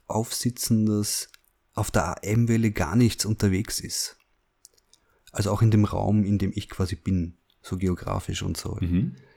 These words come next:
Speaker 1: Also es ist nicht so, dass auf der A-M-Welle gar nichts durchkommt, f-, äh, von, von zum Beispiel Radio oder Funk oder irgendwie sowas,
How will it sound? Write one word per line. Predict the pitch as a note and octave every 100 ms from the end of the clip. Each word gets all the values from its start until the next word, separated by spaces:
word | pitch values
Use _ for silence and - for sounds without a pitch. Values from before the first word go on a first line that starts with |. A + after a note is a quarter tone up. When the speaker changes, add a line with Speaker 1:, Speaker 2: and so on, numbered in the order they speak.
| _ -
Speaker 1:
Also | - G2
es | G2+
ist |
nicht | C3 -
so, | G#2+
dass | F#2+ -
auf | F2+
der | - -
A-M-Welle | F#2+ - - G2 F#2+ F#2
gar | - G2
nichts | G#2 - -
durchkommt, | G2+ G#2+ - - F2 - - _ _ _ _ _
f-, | - - -
äh, | F2+ F2+ G2 - -
von, | - F#2 F2
von | - F#2+
zum | -
Beispiel | F#2 - - F#2 F2 - _
Radio | F2 D#2+ D#2+ F#2+ G2
oder | F#2+ F2+
Funk | - G#2+ G2+ G2+ -
oder | F#2
irgendwie | - - E2+ F#2+
sowas, | - F#2 F#2+ - -